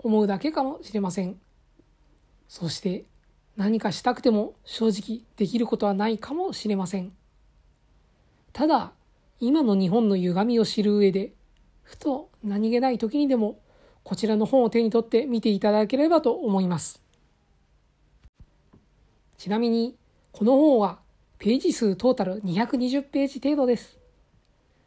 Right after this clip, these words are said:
読みやすく書かれているので、割とサクサク読めると思います。なお、初版は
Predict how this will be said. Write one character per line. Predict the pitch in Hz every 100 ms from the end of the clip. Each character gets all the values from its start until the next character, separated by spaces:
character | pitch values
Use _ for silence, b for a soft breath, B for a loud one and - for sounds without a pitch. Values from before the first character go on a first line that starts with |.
| _ _ _ _
読 | - 180
み | 254
や | 302
す | -
く | -
書 | -
か | 247
れ | 220
て | 214
い | 202
る |
の | 190
で、 | 180 190 - _ _ 208
割 | 226 269
と | 302
サ | -
ク | 320
サ | - -
ク | -
読 | 233 220
め | 220
る | 220
と | 302
思 | 349 254 208
い | 196
ま | 180
す。 | - - _ _ _ _ _ _ _ _ _ _ _ _ _ _ _ -
な | 247 277
お、 | 208 - _ -
初 | -
版 | 190 277 294
は | 285 277